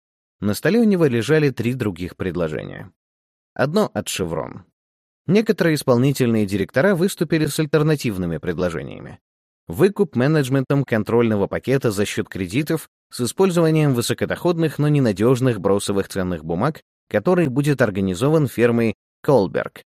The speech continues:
Kravis and Roberts. Было предложение и от «Арка». Итак, правлению предстояло рассмотреть три заслуживающих внимания предложения. Ли изложил покупателям порядок выдвижения предложений.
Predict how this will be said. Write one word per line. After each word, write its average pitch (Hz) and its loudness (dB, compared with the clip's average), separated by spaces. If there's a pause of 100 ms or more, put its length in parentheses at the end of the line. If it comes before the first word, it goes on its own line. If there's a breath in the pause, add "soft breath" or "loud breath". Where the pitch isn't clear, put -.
(140)
Kravis 110 0 (280)
and 101 0
Roberts. - -4 (800)
Было 190 4
предложение 120 2
и 113 -2
от - -6
«Арка». 90 -6 (840)
Итак, 240 0
правлению 170 2
предстояло 131 0
рассмотреть 113 -2
три 151 -2
заслуживающих 127 0
внимания 90 -2
предложения. 80 -8 (760)
Ли 190 2
изложил 131 2
покупателям 151 0
порядок 113 0
выдвижения 90 -4
предложений. 80 -8